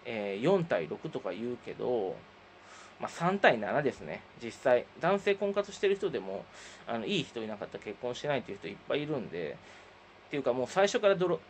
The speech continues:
け-、婚活はしないっていう人もいますし、だから三対七だと思いますね。四対六っていうよりは三対七で、女性が七なんで、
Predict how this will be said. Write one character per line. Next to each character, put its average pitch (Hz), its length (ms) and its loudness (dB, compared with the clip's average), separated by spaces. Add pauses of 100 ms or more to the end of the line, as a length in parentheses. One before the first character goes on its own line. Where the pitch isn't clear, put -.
(200)
け-、 160 120 -4
婚 165 240 2
活 175 200 4
は 175 60 6
し 170 160 0
な 170 160 4
い 185 140 8
っ 127 40 0
て - 140 -6
い 120 60 0
う - 20 -4
人 120 140 -2
も 107 80 -4
い 110 160 -4
ま 120 140 6
す - 160 -12
し、 - 180 -10
だ 113 80 0
か 107 60 0
ら 101 60 0
三 190 280 -4
対 185 160 4
七 110 220 0
だ 127 140 4
と 80 100 -6
思 76 140 -6
い 87 40 -6
ま 98 120 -2
す - 60 -18
ね。 - 80 -18 (680)
四 175 220 4
対 98 200 0
六 104 240 -6
っ - 20 -6 (260)
て 123 60 -8
い 104 120 -4
う 95 40 -4
よ 92 80 -4
り 92 80 -8
は 95 220 -2
三 156 260 2
対 131 160 6
七 98 280 -4
で、 85 320 -6
女 113 120 -4
性 160 220 2
が 147 100 4
七 135 240 2
な 113 100 0
ん 69 160 -10
で、 71 200 -10